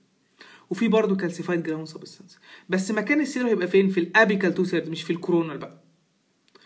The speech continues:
تمام؟ طب مكا-، بقى كبيرة ولا صغيرة؟ اه، جرادوال انكريس في السيكنس، بتكبر كل ما بنزل في الابيكس، كل ما بنزل تحت بتكبر.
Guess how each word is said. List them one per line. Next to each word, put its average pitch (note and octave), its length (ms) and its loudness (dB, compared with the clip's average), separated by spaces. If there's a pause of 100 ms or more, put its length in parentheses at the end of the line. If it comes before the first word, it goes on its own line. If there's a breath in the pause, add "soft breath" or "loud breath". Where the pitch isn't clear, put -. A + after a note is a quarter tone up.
(240 loud breath)
تمام؟ E3+ 280 0
طب F3 160 0
مكا-، F#3 320 0
بقى F#3 200 4
كبيرة C#4 220 2
ولا C4+ 80 4
صغيرة؟ F#3+ 220 2
اه، D#3 240 0
جرادوال F3 420 0
انكريس F#3+ 380 -4
في - 60 -14
السيكنس، D#3+ 420 -6
بتكبر F3 360 -4
كل - 180 -6
ما F#3+ 120 4
بنزل G3 280 0
في - 60 -8
الابيكس، G3 320 -2
كل - 120 -8
ما A3+ 80 -2
بنزل A3+ 200 -4
تحت D4 220 -4
بتكبر. - 380 -8